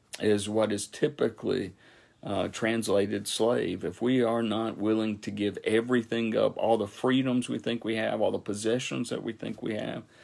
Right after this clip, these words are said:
if we're holding those things out and, and we're pulling those things back from God, then, then it, it's to our destruction, because,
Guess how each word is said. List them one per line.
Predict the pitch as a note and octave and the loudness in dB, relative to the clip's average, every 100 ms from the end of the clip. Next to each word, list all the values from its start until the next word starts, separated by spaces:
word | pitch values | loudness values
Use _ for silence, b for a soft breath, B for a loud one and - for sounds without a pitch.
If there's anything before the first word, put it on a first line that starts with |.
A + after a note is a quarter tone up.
| B B B | B B B
if | A2 G#2+ | -2 2
we're | C3 D3+ | 4 6
holding | B2 D3+ D3+ B2+ | 8 6 6 2
those | A#2+ B2+ | 2 0
things | - A#2+ G#2 | -2 0 0
out | F2 A#2 B2 - | 0 0 -2 -2
and, | G#2 G2+ | -4 -4
and | - G#2 A2+ | -4 -4 -2
we're | B2+ | -2
pulling | C3 - C3+ C3 | -2 -2 2 2
those | A#2 A2+ | 2 0
things | A#2 G#2+ | -4 -4
back | G2+ G2+ G2+ | 2 2 2
from | - A2 G#2+ | -4 -4 -2
God, | G#2 G#2 G#2+ G#2+ | 0 0 -2 -2
then, | G2+ G2 b b b b b _ _ _ _ | -4 -6 b b b b b _ _ _ _
then | A2+ G#2+ G#2 G2+ - | -4 -2 0 -2 0
it, | A2+ A2 - | 2 2 0
it's | G#2+ - | 0 0
to | - A2 | -2 0
our | G#2+ A2+ A2+ | 2 4 2
destruction, | G#2 G2 - G2+ - - G2+ | 0 -2 0 0 -2 -8 -6
because, | G2 F2+ G#2 G2 F#2+ G2+ | -6 -4 -2 0 -2 -6